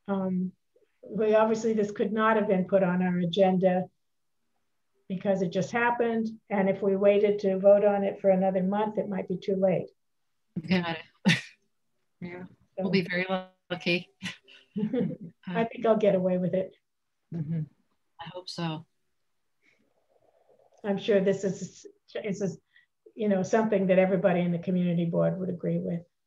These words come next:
Speaker 3: Mm-hmm.
Speaker 1: It'll get unanimous approval. All right, so all we need to do now is adjourn.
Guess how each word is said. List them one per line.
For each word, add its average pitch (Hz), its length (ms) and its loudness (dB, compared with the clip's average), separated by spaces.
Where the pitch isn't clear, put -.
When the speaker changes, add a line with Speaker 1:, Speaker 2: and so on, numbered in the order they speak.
Speaker 3:
Mm-hmm. 175 300 -4
Speaker 1:
It'll 196 220 -8
get 190 240 -4
unanimous 180 600 -2
approval. 190 480 -4
All 214 140 -2
right, 208 420 0
so 202 520 -2
all 208 200 2
we 226 120 4
need 226 280 2
to 220 120 -4
do 233 180 0
now 220 500 0
is 196 220 -2
adjourn. 185 720 -2